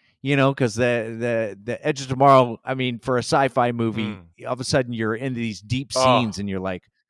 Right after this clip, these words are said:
Speaker 1: "What am I watching right now?
Speaker 2: Yeah.
Speaker 1: Like, this is amazing."
Speaker 2: Yeah.
Speaker 1: So, uh, I think we're gonna get that with this.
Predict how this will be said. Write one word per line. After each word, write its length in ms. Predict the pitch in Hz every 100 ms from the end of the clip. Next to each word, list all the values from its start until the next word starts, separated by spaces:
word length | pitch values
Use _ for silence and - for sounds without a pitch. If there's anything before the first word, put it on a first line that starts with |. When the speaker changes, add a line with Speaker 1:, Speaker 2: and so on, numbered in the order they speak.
| _
Speaker 1:
"What 120 | - 214
am 80 | 160
I 80 |
watching 580 | 113 113 156 240 - 147
right 220 | 110 98 104
now? 100 | 117
Speaker 2:
Yeah. 220 | 117 101
Speaker 1:
Like, 380 | 98 101 - - _ _ -
this 160 | 214 156
is 140 | 117
amazing." 480 | 117 123 160 214 254
Speaker 2:
Yeah. 240 | 107 95 - _ _ _ - _
Speaker 1:
So, 420 | - 147 123 104 - _
uh, 240 | 139 143 131
I 80 | 143
think 320 | 135 220 214 190
we're 100 | 160
gonna 180 | 165
get 220 | 143 165 -
that 180 | 160
with 160 | 165 170
this. 400 | 170 185 - -